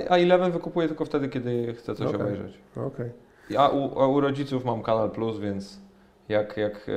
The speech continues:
Speaker 1: e, się kiedyś z, z ojcem umawiam na, na Ligę Polską czy Ligę Angielską, żeby obejrzeć, to oglądam.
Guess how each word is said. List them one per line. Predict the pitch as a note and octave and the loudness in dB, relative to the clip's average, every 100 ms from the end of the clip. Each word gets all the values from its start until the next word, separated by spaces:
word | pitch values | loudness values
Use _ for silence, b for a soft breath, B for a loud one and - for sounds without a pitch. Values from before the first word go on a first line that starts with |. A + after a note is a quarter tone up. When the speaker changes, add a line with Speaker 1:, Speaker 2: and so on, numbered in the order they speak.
| G#2 | -4
Speaker 1:
e, | |
się | G#2 | -6
kiedyś | G2+ G#2+ G2+ | -6 -6 -6
z, | - - G2+ G#2 G2+ | -10 -14 -8 -4 -4
z | G#2+ | -4
ojcem | G#2+ G#2 G#2 | -4 -6 -8
umawiam | G2+ G#2 G2 G2+ | -6 -6 -4 -4
na, | G2 F#2+ F#2+ | -4 -4 -6
na | G2 | -4
Ligę | G2 G2 | -2 -2
Polską | G2 G2+ - G2+ | -2 -4 -4 -10
czy | G2+ | -8
Ligę | G2+ G2 | -8 -6
Angielską, | G2 G2 F#2+ - F#2+ | -6 -6 -8 -12 -10
żeby | F#2+ | -8
obejrzeć, | F#2+ F#2+ F#2+ - | -6 -6 -6 -6
to | |
oglądam. | G2 C3+ E3 F3 | -4 -2 0 -2